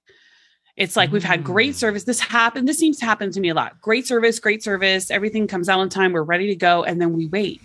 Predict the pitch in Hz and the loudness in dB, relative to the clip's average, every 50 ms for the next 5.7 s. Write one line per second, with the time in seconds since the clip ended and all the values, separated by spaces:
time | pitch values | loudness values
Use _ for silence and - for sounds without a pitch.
0 | - - - 165 151 151 139 143 - - - 151 147 147 147 147 143 139 135 - | -20 -12 -8 -6 -4 -4 -4 -6 -6 -8 -6 -4 -2 -2 -2 -2 -2 -2 -4 -6
1 | - - 151 143 147 143 147 139 135 135 139 - - 147 147 147 143 - - 151 | -8 -8 -6 -6 -4 -4 -4 -4 -4 -4 -6 -6 -6 -6 -6 -6 -8 -10 -10 -12
2 | 147 147 - - 156 160 160 156 165 165 160 185 185 175 - - 180 180 170 170 | -12 -12 -14 -16 -16 -14 -14 -16 -16 -16 -14 -12 -14 -12 -10 -8 -6 -6 -6 -6
3 | 180 170 - - - 190 190 185 202 214 220 226 220 214 190 196 196 233 302 277 | -6 -8 -8 -10 -8 -6 -6 -4 -2 0 0 0 0 0 0 2 4 4 6 4
4 | 202 160 147 156 156 156 165 160 160 160 156 175 165 156 147 143 156 156 151 - | 4 2 0 -2 -4 -4 -4 -4 -4 0 2 2 2 2 2 -2 -4 -8 -10 -10
5 | - - - - - - 139 143 _ _ _ - - - | -14 -14 -12 -12 -10 -10 -10 -12 _ _ _ -20 -20 -20